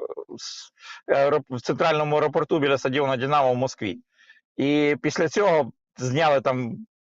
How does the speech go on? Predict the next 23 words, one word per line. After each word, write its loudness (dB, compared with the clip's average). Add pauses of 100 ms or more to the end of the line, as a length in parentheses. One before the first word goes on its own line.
(340)
кучу -2
генералів, 0
начальника 0
розвідки, -2
там, -2 (480)
начальника 0
ще -2
якоїсь -2
там -2
безпеки. 0 (580)
Е, 0
Сталін 0
там 0
їх -4
по-, -2
по-, -4
по-, -10
кого 2
встигли 0
розстріляти, 0
кого 0
не -2
встигли, 0